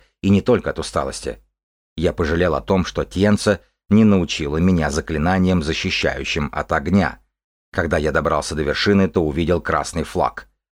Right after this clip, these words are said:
Он лежал на виду, придавленный камнем. Тераэт уже почти догнал меня.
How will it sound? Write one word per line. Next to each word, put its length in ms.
Он 180
лежал 260
на 80
виду, 480
придавленный 640
камнем. 480
Тераэт 440
уже 220
почти 400
догнал 380
меня. 300